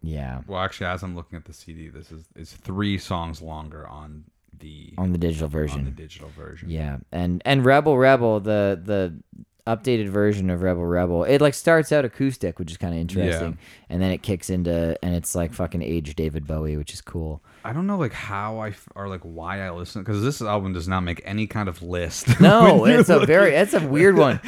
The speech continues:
Speaker 2: <laughs>
Speaker 1: I was like, I, I actually, I got home today from work and I was talking to, my neighbor was over. I was like, "I'm going to do the podcast. I got a review of David Bowie album today." And she was like, "Oh yeah, like, which one?" And I was like, "I'm thinking,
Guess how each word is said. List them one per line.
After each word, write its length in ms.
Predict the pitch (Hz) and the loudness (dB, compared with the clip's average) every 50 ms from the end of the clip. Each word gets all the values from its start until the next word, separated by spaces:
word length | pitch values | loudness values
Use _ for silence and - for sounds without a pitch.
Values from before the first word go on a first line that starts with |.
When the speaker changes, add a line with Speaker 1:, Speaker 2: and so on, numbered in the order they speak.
| 262 - - 131 - | -4 -4 -4 -4 -2
Speaker 2:
<laughs> 300 | - 170 151 143 - _ | -2 0 0 0 -2 _
Speaker 1:
I 140 | 139 147 175 | 4 4 6
was 160 | 202 196 185 | 4 4 4
like, 200 | 196 190 175 - | 4 4 4 2
I, 220 | - 147 160 165 165 | 0 2 2 2 2
I 160 | 160 - - 151 | 2 2 2 2
actually, 280 | 151 165 160 - 175 147 | 2 2 2 0 0 2
I 80 | 143 147 | 2 2
got 240 | 135 151 156 139 160 | 2 2 2 4 4
home 260 | 151 139 139 151 160 | 4 4 4 4 2
today 380 | 156 156 151 156 160 160 160 147 | 2 2 4 4 4 4 2 2
from 260 | - - 135 131 120 | 0 0 0 2 2
work 300 | 120 123 127 127 123 - | 4 4 4 2 0 -2
and 140 | - 123 120 | -2 -2 2
I 80 | 117 117 | 2 2
was 100 | 117 - | 2 2
talking 380 | - 120 113 113 - 131 120 117 | 2 2 2 2 0 -2 -4 0
to, 380 | - 123 117 113 113 113 107 - | 0 2 2 4 4 2 2 0
my 200 | - 113 117 117 | -2 0 2 4
neighbor 280 | 120 123 127 120 120 | 4 4 4 2 2
was 160 | 113 113 101 | 2 2 4
over. 500 | 113 110 110 101 104 107 104 104 101 101 - _ _ _ _ _ _ _ _ _ _ _ _ - | 4 2 2 2 2 2 2 2 0 -2 -8 _ _ _ _ _ _ _ _ _ _ _ _ -10
I 60 | - 90 | -8 -6
was 80 | 98 | -4
like, 100 | 98 95 | -4 -2
"I'm 80 | 98 110 | -2 0
going 260 | 110 135 143 143 139 | 0 2 2 2 4
to 60 | 135 | 2
do 40 | 139 | 2
the 60 | 127 113 | 2 0
podcast. 600 | - 131 127 131 131 117 127 117 117 117 - - | -2 0 0 0 0 0 0 0 0 -2 -2 -2
I 40 | |
got 100 | 127 131 | 0 0
a 40 | 127 | 2
review 360 | 127 127 113 98 117 135 135 | 2 0 0 0 0 0 2
of 60 | 127 113 | 2 2
David 280 | 120 120 123 113 117 110 | 2 0 2 0 -2 0
Bowie 300 | 110 120 123 131 123 113 | 2 2 4 4 4 4
album 360 | 110 107 110 101 110 107 110 | 2 2 0 0 0 -2 -2
today." 460 | 107 117 110 107 107 107 104 104 101 - _ _ _ _ _ _ _ _ _ _ _ | -2 -2 0 0 0 0 0 -2 -2 -6 _ _ _ _ _ _ _ _ _ _ _
And 140 | - - 110 | -12 -12 -6
she 100 | - 117 | -2 -2
was 120 | 117 113 120 | 0 0 2
like, 80 | 131 | 2
"Oh 100 | 156 180 | 4 4
yeah, 240 | 196 190 185 190 214 | 6 6 6 6 6
like, 180 | 208 185 165 147 | 6 4 4 6
which 240 | 165 185 180 - | 4 4 4 2
one?" 320 | - 175 190 214 214 165 131 | 0 2 4 6 4 4 4
And 80 | 123 | 2
I 60 | 123 123 | 2 2
was 100 | 123 117 | 2 0
like, 220 | 120 110 - - _ - | 0 -2 -4 -10 _ -2
"I'm 140 | 117 131 | -2 0
thinking, 280 | 127 - 220 349 403 427 | 2 0 0 0 -2 -6